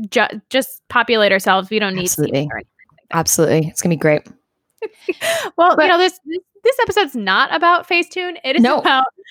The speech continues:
Speaker 2: It's not
Speaker 1: uh,
Speaker 2: about dead bodies. It's not about Facetune. <laughs>
Speaker 1: This episode is about, uh, what I di-, wish I knew before I went, traveled, like, internationally, traveled across the
Speaker 2: Yay.
Speaker 1: water, traveled far
Speaker 2: Oh my
Speaker 1: off places. So, uh,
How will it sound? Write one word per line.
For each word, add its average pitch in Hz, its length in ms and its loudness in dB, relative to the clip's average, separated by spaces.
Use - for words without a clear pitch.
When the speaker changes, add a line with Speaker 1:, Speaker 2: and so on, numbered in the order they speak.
Speaker 2:
It's 190 120 -4
not 247 140 2
Speaker 1:
uh, - 100 0
Speaker 2:
about 285 80 2
dead 285 180 2
bodies. 190 480 -2
It's 208 180 -4
not 233 180 2
about 320 200 2
Facetune. - 540 -8
<laughs> - 20 -10
Speaker 1:
This 320 120 -6
episode 311 360 0
is 262 120 -6
about, 254 400 -2
uh, 254 400 0
what 247 120 -6
I 285 120 2
di-, 269 160 -2
wish 285 160 -4
I 285 80 -2
knew 269 100 -6
before 247 460 0
I 240 340 2
went, 240 460 0
traveled, 285 440 0
like, 269 200 -2
internationally, 330 720 -4
traveled 247 280 0
across 285 200 0
the 349 60 -4
Speaker 2:
Yay. 339 80 -4
Speaker 1:
water, 196 400 4
traveled 226 680 0
far 294 280 2
Speaker 2:
Oh 285 40 4
my 262 140 2
Speaker 1:
off 254 220 2
places. 262 560 -2
So, - 160 -4
uh, 214 340 0